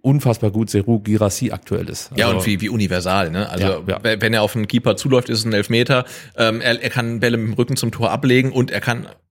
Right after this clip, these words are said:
Speaker 2: offensichtlich auch Standardsituationen verwerten, halt, indem er halt einfach im Strafraum arbeitet, wenn der Ball halt an der Eckfahne noch ruht. Also das ist, äh,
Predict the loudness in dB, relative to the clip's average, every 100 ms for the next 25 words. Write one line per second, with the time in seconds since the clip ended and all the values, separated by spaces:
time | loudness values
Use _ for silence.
0 | _ _ _ -4 -2 -2 -2 -2 0 0
1 | 0 0 0 0 -2 -2 0 0 0 0
2 | 0 -2 -14 -4 0 2 2 0 0 0
3 | -2 0 -2 0 -2 -2 0 0 2 2
4 | 0 0 0 0 0 0 -2 -2 -4 -4
5 | -2 -2 0 0 4 4 4 0 -4 -4
6 | -6 -4 -4 -4 0 0